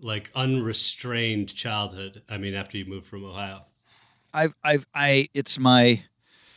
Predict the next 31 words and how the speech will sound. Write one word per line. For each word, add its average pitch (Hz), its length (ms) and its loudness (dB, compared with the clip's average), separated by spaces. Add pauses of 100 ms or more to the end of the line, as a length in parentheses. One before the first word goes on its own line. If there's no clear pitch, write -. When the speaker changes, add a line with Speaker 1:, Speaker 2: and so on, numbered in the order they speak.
(880)
Speaker 2:
life's 139 580 4
dream 113 920 2
to 104 80 -14
figure 110 460 2
out 98 320 2 (1040)
w-, 110 340 -2 (100)
how 117 340 4
I 113 140 4
can 107 400 0
more 107 420 4
fully 104 720 -2 (500)
and, 107 160 -4 (140)
and 110 220 -4
more 110 240 2
in 101 180 -6
depth 101 500 -6
properly 98 560 -8
tell 92 540 -8 (540)
that 95 240 -6
story. - 460 -4
Is 101 180 0
it 95 80 -2
a, 92 220 -2 (400)
is 98 160 -10
it 98 80 -6
another 101 280 -2
book? 139 300 4 (160)
Is 104 160 -8
it 87 80 -8
a 92 60 -12
podcast? 123 640 0